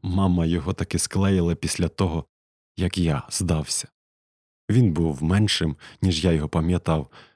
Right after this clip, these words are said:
або мої кулаки з того часу побільшали. Сьюзен порозкладала паперових тварин по квартирі для прикраси. Мабуть, Лао Ху вона залишила десь у закутку,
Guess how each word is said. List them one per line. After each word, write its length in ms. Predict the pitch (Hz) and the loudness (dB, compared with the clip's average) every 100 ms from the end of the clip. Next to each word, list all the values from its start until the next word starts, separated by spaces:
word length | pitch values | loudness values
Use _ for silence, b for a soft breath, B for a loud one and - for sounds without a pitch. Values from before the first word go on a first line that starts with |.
| B - | B -4
або 320 | 90 78 90 | -2 0 0
мої 300 | 85 87 98 | 2 2 2
кулаки 460 | 117 110 85 - 98 | 2 0 0 0 -2
з 80 | - | -2
того 200 | 80 80 | -2 -2
часу 400 | - 80 - - | -2 -2 -4 -4
побільшали. 600 | 90 82 73 - 65 58 _ _ _ _ _ _ _ _ | -4 -4 -4 -4 -6 -16 _ _ _ _ _ _ _ _
Сьюзен 600 | - - 98 113 85 87 | -4 2 4 4 4 2
порозкладала 680 | 82 95 95 - 110 135 120 | 4 2 2 2 2 4 2
паперових 540 | - 92 98 113 95 - | 2 0 2 4 2 -2
тварин 340 | 87 92 107 | 0 2 2
по 140 | - | 0
квартирі 480 | 87 90 80 107 98 | 0 -2 0 0 0
для 180 | 82 87 | 0 0
прикраси. 640 | - 92 - 90 76 - - _ _ _ _ _ - | 0 -2 0 0 0 -6 -12 _ _ _ _ _ 0
Мабуть, 600 | 92 80 98 - - - | 0 2 0 0 -10 -2
Лао 280 | 90 95 95 | 2 4 2
Ху 280 | - 131 107 | 2 2 2
вона 320 | 87 92 92 | 2 4 4
залишила 500 | 87 95 - 131 107 | 4 2 2 2 2
десь 220 | 92 - | 2 0
у 100 | 98 | 0
закутку, 640 | 82 117 - - - 90 | 2 2 2 -4 -2 -2